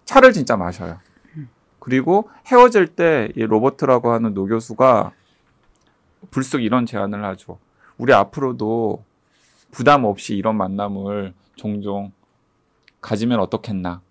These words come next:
Speaker 2: 네.
Speaker 1: 싫지 않다면."
Speaker 2: 네.
Speaker 1: 그런데 그 해더라고 하는 그 삼십 년 나이 차의 여학생이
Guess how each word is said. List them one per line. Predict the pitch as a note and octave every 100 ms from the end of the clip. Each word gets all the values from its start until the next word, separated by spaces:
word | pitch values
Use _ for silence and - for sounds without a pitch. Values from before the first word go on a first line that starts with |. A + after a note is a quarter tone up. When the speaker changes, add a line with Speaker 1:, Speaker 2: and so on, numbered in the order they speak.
| _
Speaker 2:
네. | F3 C#3+ _ _ _ _ _ _ -
Speaker 1:
싫지 | - G3+ G3+
않다면." | G#2 F#2+ F#2+ F2+ F2 -
Speaker 2:
네. | E2+ D2+ _ _ _
Speaker 1:
그런데 | - B2
그 | B2
해더라고 | D#3 F3+ F3 D#3+ C#3+
하는 | C#3 C3 A#2+ - - _
그 | A2+ A2+
삼십 | F#3 F#3+ F#3
년 | E3+ C3+
나이 | G2 G2+
차의 | - G#2+ G2
여학생이 | G2 G#2 - G#2+ D#3